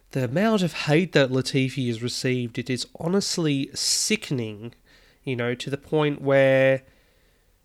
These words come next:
you know, a lot of people obviously switch off platforms such as Twitter. They don't want to be involved in or, or even read the kind of comments that, that,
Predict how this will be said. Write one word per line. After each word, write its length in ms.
you 120
know, 220
a 20
lot 180
of 60
people 420
obviously 580
switch 380
off 360
platforms 500
such 200
as 100
Twitter. 460
They 120
don't 220
want 240
to 220
be 220
involved 560
in 460
or, 260
or 200
even 280
read 420
the 80
kind 280
of 60
comments 320
that, 160
that, 160